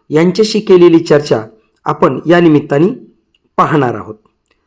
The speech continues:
तेर या गावचं आणखी एक वैशिष्ट्य आपणास निश्चित माहीत असावं. तेर हे महाराष्ट्रातील संत शिरोमणी म्हणून ओळखले जाणारे संत गोरोबा काका यांचं गाव आहे.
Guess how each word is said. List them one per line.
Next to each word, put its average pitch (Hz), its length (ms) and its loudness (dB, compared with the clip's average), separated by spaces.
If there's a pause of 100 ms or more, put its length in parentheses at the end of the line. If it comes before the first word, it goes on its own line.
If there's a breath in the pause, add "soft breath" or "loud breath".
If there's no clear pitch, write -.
(440)
तेर 226 180 4
या 240 180 2
गावचं 214 320 2
आणखी 185 260 0
एक 226 100 -2
वैशिष्ट्य 196 460 0 (240)
आपणास 160 580 -6 (120)
निश्चित 165 320 -4
माहीत 151 260 -2
असावं. 170 400 -2 (640)
तेर 190 340 2 (680)
हे 202 80 4
महाराष्ट्रातील 196 1080 -2 (760)
संत 220 400 0
शिरोमणी 196 460 4
म्हणून 175 240 4
ओळखले 165 280 2
जाणारे 143 360 0 (680)
संत 220 320 -2
गोरोबा 175 400 4
काका 147 420 -4 (360)
यांचं 175 480 2
गाव 117 180 -6
आहे. 98 140 -16